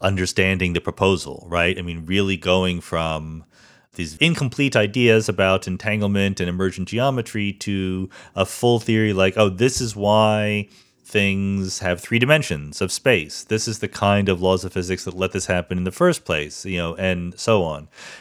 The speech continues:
And so there's just, like, a lot of very basic groundwork remaining to be done.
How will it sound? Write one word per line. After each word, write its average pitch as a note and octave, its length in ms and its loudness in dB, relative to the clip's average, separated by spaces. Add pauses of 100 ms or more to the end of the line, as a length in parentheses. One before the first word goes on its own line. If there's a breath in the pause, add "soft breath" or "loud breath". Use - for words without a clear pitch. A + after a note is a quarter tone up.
(100 loud breath)
And A2+ 120 -2
so B2+ 180 6
there's C3 180 0
just, F3+ 240 2
like, C#3+ 160 4
a B2+ 60 2
lot D#3 240 6
of C3 100 2
very A2+ 200 4
basic G#2 340 0
groundwork F2+ 540 -2
remaining E2+ 340 -6
to - 100 -14
be D#2+ 140 -12
done. D2 380 -8